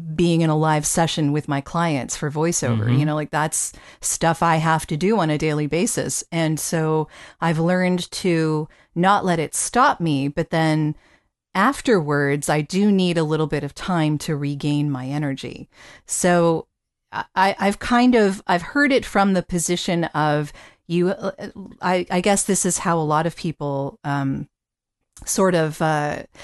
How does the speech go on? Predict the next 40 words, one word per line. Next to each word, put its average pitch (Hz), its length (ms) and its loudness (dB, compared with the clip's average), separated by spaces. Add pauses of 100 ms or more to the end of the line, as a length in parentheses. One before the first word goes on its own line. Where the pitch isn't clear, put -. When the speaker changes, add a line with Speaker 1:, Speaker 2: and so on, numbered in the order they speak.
(120)
Speaker 1:
explain 202 640 2
away 170 540 2
whether 165 360 2
they 156 140 0
have 156 200 0
energy 156 440 0
to 147 80 -2
get 147 180 -4
through 160 180 -4
the 151 100 -2
day 147 220 -2
or 143 80 -2
whether 147 280 -2
they 147 180 -2
regain 156 540 -2
energy, 139 640 -4 (640)
um, 143 240 -2
from 165 560 0 (320)
other 165 260 0
people. - 600 -4
So 156 440 0 (420)
I 202 100 4
have 226 140 4
a 208 40 4
certain 208 360 0
amount 185 240 2
of 170 160 0
energy 202 420 2
that 147 140 0
I 151 120 2
start - 540 -2
with 151 360 -2
in 156 160 2
the 147 80 2
day, 135 420 -2
Speaker 2:
Mm-hmm. 127 100 -2
Speaker 1:
and 156 220 0
I 151 340 0
deplete 220 540 -2
it 143 180 0